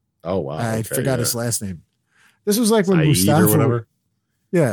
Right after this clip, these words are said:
Speaker 2: this was
Speaker 1: Yeah.
Speaker 2: like when Mustafa would have a singles match and he just completely had no fucking idea what to do in the ring.
Speaker 1: Yeah.
Speaker 2: So it'd just be like him and Johnny Grunge throwing shit at each other.
Speaker 1: Yeah, this was an angry match.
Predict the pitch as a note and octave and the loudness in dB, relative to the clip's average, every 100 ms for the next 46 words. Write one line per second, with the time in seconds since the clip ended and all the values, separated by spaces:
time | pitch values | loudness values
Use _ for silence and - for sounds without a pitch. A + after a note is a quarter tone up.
0 | - D3+ D#3 A3 G3 F3 D3+ - D3+ D3 | -4 -6 0 0 0 0 0 0 -2 -2
1 | D#3 C#3+ C3 A2+ B2+ B2+ C3+ - C#3 C3+ | -2 0 0 0 0 2 0 0 0 0
2 | C#3+ - - _ _ _ _ _ B2+ B2 | 0 -2 -6 _ _ _ _ _ -4 0
3 | B2+ B2+ B2 - B2+ C#3 B2+ B2+ A2+ A#2+ | 0 0 0 -2 -4 -2 -2 -2 -2 -4
4 | A#2+ - A#2+ - A#2 A2+ A2+ A2+ A#2+ A#2+ | -4 -4 -6 -4 -4 -4 -4 -4 -4 -4
5 | G#2 A2+ A2+ A2 G#2 A2 A#2 - _ - | -6 -2 -2 -2 -2 -4 -4 -6 _ -8
6 | D2+ - D3+ C#3+ A#2+ D3+ C#3 A#2+ - C#3 | -6 0 2 2 2 2 0 -2 -2 -2
7 | C3+ B2+ A#2+ B2+ C3 B2 B2 A#2+ C3 C3+ | 2 0 0 0 0 -2 -2 0 2 2
8 | - C3 A#2+ B2 B2 - D#3 C3+ C#3 C#3+ | 0 -2 -2 -2 -2 -2 0 0 0 -2
9 | D3+ C#3+ C#3+ D3+ _ - _ - D3 D#3 | -2 -2 -2 -4 _ -20 _ 0 4 4
10 | F#3+ B3+ G#3 D3 A2+ A#2 G2 G2 E2+ C#2+ | 4 2 0 0 0 0 0 -2 -2 -6
11 | - - - | -10 -16 -16